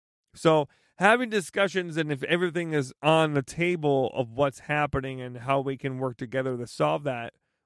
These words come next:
for the r-, length of your living here and staying here, then I think it's gonna be okay.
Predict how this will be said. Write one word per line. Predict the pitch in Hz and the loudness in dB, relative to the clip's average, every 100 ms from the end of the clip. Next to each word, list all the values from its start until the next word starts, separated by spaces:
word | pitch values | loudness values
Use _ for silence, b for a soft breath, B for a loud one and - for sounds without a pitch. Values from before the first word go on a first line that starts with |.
| - - - - | -20 -20 -18 -18
for | - - 147 | -16 2 4
the | 143 135 | 4 0
r-, | 123 - | -2 -8
length | 131 139 147 135 | -2 0 0 0
of | 139 123 | -2 -2
your | 120 131 123 123 | -4 -2 -2 -2
living | 127 160 147 123 | -4 -4 -4 -8
here | 113 117 | -12 -14
and | 110 107 | -14 -16
staying | - 151 156 123 | -8 -6 -6 -10
here, | 107 95 - 113 _ _ _ - | -14 -18 -18 -20 _ _ _ -4
then | 127 | -2
I | 127 | -2
think | 117 135 117 | -4 -6 -8
it's | 107 | -10
gonna | 117 101 | -12 -14
be | 101 | -16
okay. | 101 - 98 | -18 -18 -18